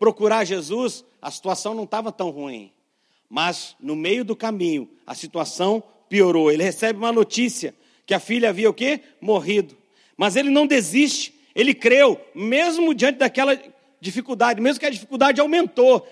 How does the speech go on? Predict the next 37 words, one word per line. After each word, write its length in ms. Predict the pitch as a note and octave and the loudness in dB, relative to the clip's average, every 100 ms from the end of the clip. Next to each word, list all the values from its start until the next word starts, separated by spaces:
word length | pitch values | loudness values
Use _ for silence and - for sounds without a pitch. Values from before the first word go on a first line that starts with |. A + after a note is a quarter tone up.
| - | -4
ele 160 | G#3 | -2
continuou 440 | A3 B3 A3+ A#3+ A#3 | 0 -2 2 2 2
crendo. 420 | G#3 F#3+ D3+ B2 _ _ | 0 -2 -4 -6 _ _
Jesus 480 | A#2+ F3+ F3+ D#4 D#4+ | 0 2 4 4 4
estava 280 | A3 A3+ A3 | 0 -4 -4
presente 760 | A3 G3 C#3 G3 C#4+ - - _ _ - | -4 -8 -4 -2 -2 -2 -8 _ _ -6
naquela 400 | F#3 - G#3 F#3+ | -6 0 0 0
situação. 600 | F3+ F3 E3 - C#3+ A#2 _ _ _ | -4 -4 -4 -2 -4 -6 _ _ _
Talvez 300 | G3+ G3+ B3+ | 0 4 2
você 220 | B3 - B3 | 2 -2 -4
esteja 320 | - A#3 G3 | 2 0 0
numa 180 | A3+ G#3+ | -4 -4
situação 420 | - G#3+ - A#3 | -4 -6 -4 -2
muito 220 | C4+ B3+ | -2 -2
difícil, 520 | B3+ - G3 E3 - _ _ _ _ | -6 -6 -8 -10 -12 _ _ _ _
mas 200 | D3 E3+ | -4 -2
o 80 | F#3+ | -2
Senhor 320 | - G3+ A3 | -2 4 4
te 120 | A3 | 2
diz 180 | F3 F#3+ | -8 -10
nesta 260 | F#3+ - F3 | -10 -8 -6
hora: 240 | D#3+ D#3 | -4 -6
"Não 200 | D3 G3+ | -6 -10
temas." 560 | A3 D#3 B2+ A#2 - - _ _ _ _ | -8 -10 -10 -16 -20 -20 _ _ _ _
Talvez 380 | - D#3+ D#3+ G#3 | -4 -2 2 0
você 220 | G#3+ A3+ | 0 -6
tá 140 | G#3 G#3 | -4 -4
vivendo 480 | G3 F3 F3+ E3+ D3 | -6 -8 -8 -8 -8
um 40 | |
momento 400 | D#3 D#3 F#3+ F3 | -8 -6 -8 -8
difícil 500 | E3 G3 A#3 A3+ A3 | -14 -10 -8 -8 -8
da 100 | F#3+ | -10
sua 220 | - F#3 | -10 -12
vida. 340 | C#3 C3+ G#2+ - _ _ _ - | -10 -10 -12 -20 _ _ _ -4
Talvez 440 | D3+ C#3 D3 F#3+ | -2 -2 0 -2
você 320 | F#3+ - F#3+ | -2 -6 -8
tá 300 | F#3 F3+ F#3+ | -6 -6 -8